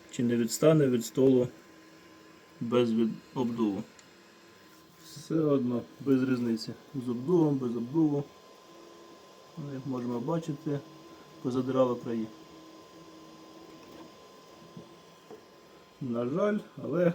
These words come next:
<laughs> Bambu Lab один міні нейлоном друкувати не зможе.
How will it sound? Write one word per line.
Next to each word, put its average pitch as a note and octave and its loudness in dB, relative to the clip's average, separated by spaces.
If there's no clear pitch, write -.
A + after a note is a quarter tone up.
<laughs> - -12
Bambu C#3 2
Lab C#3+ 2
один A#2 0
міні F#3 0
нейлоном C#3+ 2
друкувати A#2+ 0
не B2+ -2
зможе. G#2 -2